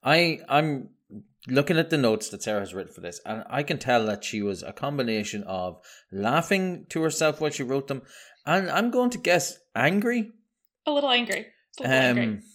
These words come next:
Speaker 2: That's why there's
Speaker 1: there's,
Speaker 2: seven pages
Speaker 1: there's
Speaker 2: of
Speaker 1: definitely
Speaker 2: notes.
Speaker 1: some, <laughs> yeah, there's definitely some anger coming through in this. Um, so apparently Sarah has some issue with the Templars still being around in fourteen ninety-two, but I have a much more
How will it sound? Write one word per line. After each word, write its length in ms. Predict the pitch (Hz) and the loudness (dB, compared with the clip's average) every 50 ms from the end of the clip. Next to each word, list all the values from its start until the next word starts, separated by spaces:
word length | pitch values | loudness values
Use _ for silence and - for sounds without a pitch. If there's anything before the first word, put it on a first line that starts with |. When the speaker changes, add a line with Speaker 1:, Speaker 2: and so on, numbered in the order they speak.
| _ _ | _ _
Speaker 2:
That's 160 | - 285 277 - | -2 -2 4 6
why 120 | 262 240 | 6 8
there's 120 | 240 254 240 - | 8 6 4 2
Speaker 1:
there's, 0 | 277 233 | 0 0
Speaker 2:
seven 100 | 247 233 | 0 -2
pages 280 | - 294 277 254 - 247 | 2 2 2 2 0 -2
Speaker 1:
there's 20 | |
Speaker 2:
of 40 | 226 180 | 4 6
Speaker 1:
definitely 280 | 214 247 254 269 262 | 6 6 6 4 2
Speaker 2:
notes. 80 | 226 - | 4 4
Speaker 1:
some, 600 | 240 208 - - - - _ _ - - - - - - _ _ _ - - - - 127 - - | 4 2 2 -2 -14 -20 _ _ -16 -16 -16 -16 -16 -20 _ _ _ -20 -20 -20 -20 -20 -16 -2
<laughs> 60 | - | 0
yeah, 80 | 190 175 | 0 2
there's 220 | - 160 143 - - | 2 0 0 0 4
definitely 400 | - 160 196 202 226 220 180 185 | 8 8 8 8 4 -2 -4 -2
some 220 | - - 190 165 - | -2 0 -2 -2 0
anger 300 | - 135 143 143 135 127 | 2 2 4 4 2 0
coming 260 | 104 - 131 120 113 104 | -2 -2 -2 -2 -2 -2
through 160 | - 110 104 | -2 -4 -2
in 60 | 95 | -2
this. 160 | 92 90 - - - - - - - _ | -4 -6 -8 -12 -18 -20 -20 -20 -12 _
Um, 320 | 135 135 131 127 120 107 - - | -2 0 0 0 -2 -8 -12 -18
so 280 | - - - 160 147 - - | -12 -4 -4 -4 -4 -4 -8
apparently 420 | - - 170 180 202 202 156 160 | -6 -4 0 0 0 0 -2 -4
Sarah 320 | 147 - 147 139 131 123 113 | -2 2 2 4 4 4 2
has 380 | 113 110 107 98 - - - - | 0 -2 -2 -2 -6 -8 -10 -8
some 200 | - 127 117 113 | -6 -4 -4 -4
issue 240 | 117 - - 120 | -6 -6 -6 -6
with 100 | 104 107 | -6 -6
the 80 | - 101 | -8 -10
Templars 520 | - - 113 113 113 - 117 107 98 95 | -10 -6 -8 -8 -6 -2 -2 -2 -2 -2
still 180 | - - 107 101 | -4 -4 -6 -6
being 160 | 87 101 92 90 | -4 -8 -8 -6
around 300 | 87 92 90 95 92 90 | -6 -4 -4 -4 -6 -10
in 80 | 85 | -12
fourteen 420 | - _ 95 87 87 - 104 87 82 | -14 _ -18 -16 -16 -14 -16 -14 -14
ninety-two, 480 | 85 85 82 - 80 - - 92 80 - - - - - - _ | -16 -16 -16 -20 -16 -12 -10 -10 -10 -12 -18 -20 -20 -20 -20 _
but 100 | - 139 | -2 0
I 120 | 151 185 220 | 4 6 6
have 140 | 214 185 156 | 6 6 4
a 80 | 151 | 0
much 460 | 131 123 123 127 127 127 127 - - | 0 0 -2 -2 -2 -2 -4 -4 -6
more 360 | 127 117 110 104 95 90 - | -2 -2 0 0 -2 -4 -8